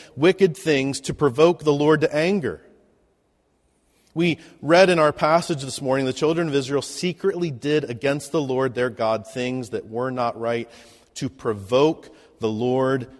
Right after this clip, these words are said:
to anger." We read, "The Lord was very angry with Israel."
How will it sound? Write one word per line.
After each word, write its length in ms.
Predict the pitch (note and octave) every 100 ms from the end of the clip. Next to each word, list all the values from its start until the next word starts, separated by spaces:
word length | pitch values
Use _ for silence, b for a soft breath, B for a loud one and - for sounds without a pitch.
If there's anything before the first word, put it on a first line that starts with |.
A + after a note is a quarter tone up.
| _
to 180 | - A#2 -
anger." 560 | A#2+ A2+ A2 F#2+ D#2 - _ _ _ _ _ _ _ _ _ _ _ _ _ _ _
We 100 | -
read, 300 | E3 F3 F3
"The 80 | D#3
Lord 460 | D#3 D3+ E3+ F#3+ F#3 B
was 180 | E3 C#3
very 340 | C3 E3+ F3+ E3+
angry 540 | E3 F3+ G3+ F#3+ D#3 C#3+
with 260 | C3+ -
Israel." 640 | D3 B2 G2+ A2 F2+ D#2